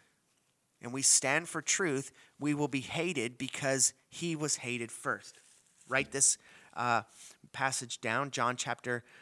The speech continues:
uh, sixteen, verse thirty-three.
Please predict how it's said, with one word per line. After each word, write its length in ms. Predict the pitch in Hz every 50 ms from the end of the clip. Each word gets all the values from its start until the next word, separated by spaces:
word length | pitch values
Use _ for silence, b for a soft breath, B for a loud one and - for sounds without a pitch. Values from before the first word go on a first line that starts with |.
| B B B -
uh, 320 | - 117 113 113 110 - - -
sixteen, 800 | - - - 143 131 - - - - 139 131 127 123 123 107
verse 360 | 101 120 120 117 - - - - - -
thirty-three. 920 | - - - 143 131 127 123 120 113 - - 139 120 110 110 127 147 147